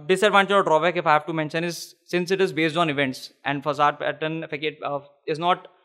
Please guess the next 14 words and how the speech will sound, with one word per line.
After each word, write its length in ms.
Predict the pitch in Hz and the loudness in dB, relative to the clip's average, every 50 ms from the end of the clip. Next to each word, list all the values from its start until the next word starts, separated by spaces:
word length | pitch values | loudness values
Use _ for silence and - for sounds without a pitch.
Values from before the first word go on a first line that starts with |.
| _ _ _ _ | _ _ _ _
based 240 | 135 156 160 170 156 | -2 0 0 2 2
on 140 | 190 196 185 | 2 2 2
events, 320 | 165 165 165 170 165 - _ _ _ _ _ _ _ _ _ _ _ | 2 0 0 -2 -4 -12 _ _ _ _ _ _ _ _ _ _ _
there's 220 | 143 165 185 185 185 | 2 4 4 4 4
an 80 | 190 | 4
obvious 300 | 175 170 139 160 175 170 | 2 2 2 0 -2 -2
performance 420 | - 160 143 139 139 135 143 139 139 | -2 -8 -6 -4 -4 -4 -4 -4 -2
drop 380 | 139 143 135 135 - - _ - | 0 0 0 -2 -6 -20 _ -12
in 140 | 135 139 135 | -10 -10 -6
case 240 | 143 143 139 139 - | -4 -4 -4 -2 -2
of 280 | 143 135 131 - - - 127 | -2 -2 -4 -8 -16 -18 -14
this 220 | 131 131 127 - - | -14 -14 -12 -12 -10
mediator 400 | 139 131 135 135 139 135 139 131 | -8 -6 -2 -2 -2 -2 -2 -2
pattern. 380 | - 123 113 - 120 123 123 | -2 -4 -4 -6 -10 -12 -14